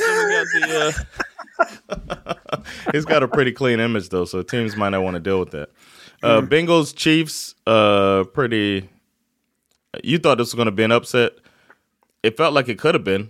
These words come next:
Speaker 1: for a little bit, but the Chiefs pulled it out in the end, and they won kinda, you know, wasn't much drama.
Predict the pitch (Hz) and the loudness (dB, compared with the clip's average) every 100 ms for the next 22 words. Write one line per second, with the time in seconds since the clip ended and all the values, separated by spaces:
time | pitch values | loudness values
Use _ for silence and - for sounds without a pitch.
0 | - 107 104 110 90 92 - 95 95 147 | -4 0 2 2 0 -2 -4 -8 -4 -6
1 | 139 - 104 95 92 90 87 85 87 85 | -6 -4 -2 -2 0 -2 -2 -6 -6 -6
2 | 82 _ _ _ _ - 104 101 95 95 | -10 _ _ _ _ -6 -2 0 2 0
3 | 90 85 90 82 80 - _ _ _ _ | 0 -4 -6 -6 -8 -12 _ _ _ _
4 | _ _ 117 87 80 _ _ _ _ _ | _ _ -10 -8 -10 _ _ _ _ _
5 | _ - 135 135 120 113 - - 101 98 | _ -10 -4 -2 0 -2 -2 -2 -2 0
6 | 101 | -4